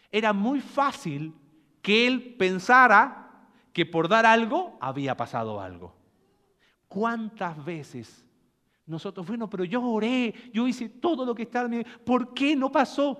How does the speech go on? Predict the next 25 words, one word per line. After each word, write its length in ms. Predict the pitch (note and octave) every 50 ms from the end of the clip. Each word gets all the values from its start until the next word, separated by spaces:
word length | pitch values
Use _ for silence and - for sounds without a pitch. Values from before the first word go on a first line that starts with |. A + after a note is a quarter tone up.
| - - - - - - _ _ _ _ _ _ _ _ _ _ _ _ _ _ _ _ _ _ _
La 160 | A2+ C3 C3+
fe 200 | - B3 C4 B3+
actúa 640 | A3+ A3+ - - - C4+ B3 D#3+ A#2+ A2+ D3+ D#3 - _ _ _ _ _ _ _ _ _ _ _ _ _ _ _ _ _ _ _ _
cuando 520 | _ F#3 G3 F#3 D#3+ C#3+ B2 G2 - - _ _ _ _ _ _ _ _ _ _ _ _ _ _ _ _ _ _ _ _ _ _ _ _ _ _ _ _ _ _ _
actúa 480 | - A#2 - _ _ E3 F#3 G#3 G3+ -
contra 300 | - B2+ A2+ - C3+ C3+
la 120 | C3 B2+
lógica 420 | B2+ D3 D3 - - B2 - C3 B2
humana. 360 | B2 B2+ B2+ A#2 F#2+ F2 _ _ _ _ _ _ _ _ _ _ _ _ _ _ _ _ _ _ _ _
Vamos 240 | D#3+ F#3 F#3+ F3+ F#3+
a 20 |
hablar 200 | F3 F3 G3 F#3+
en 80 | F3+ E3+
los 100 | D#3+ D3
grupos 280 | E3 F3 E3 E3 -
Conexión 540 | - C#3+ C3 C3+ C3 - - D3 B2 G#2 F#2 - - _ _ _ _ _ _ _ _ _ _ _ _ _ _ _ _ _ _ _ _ _ _ _
de 120 | B2+ D3
la 120 | D3+ D3+ C#3+
lógica 420 | D3+ F3 F3 - D#3+ D3 D3 C#3
de 100 | C3+ C3+
Giesi. 400 | B2+ - D3+ C3+ - - B2+ - _ _ _ _ _ _ _ _ _ _ _ _ _ _ _ _ _ _ _ _ _ _
¿Qué 100 | F#3+ F#3+
mentiras 540 | F#3+ F#3 F3 F3+ - G#3 F3+ C#3 C3 - C3
estableció 560 | A2+ - C3+ B2+ B2+ B2+ A#2+ - - D3 C3+
Giesi? 420 | - C#3+ B2+ - - F#2 - _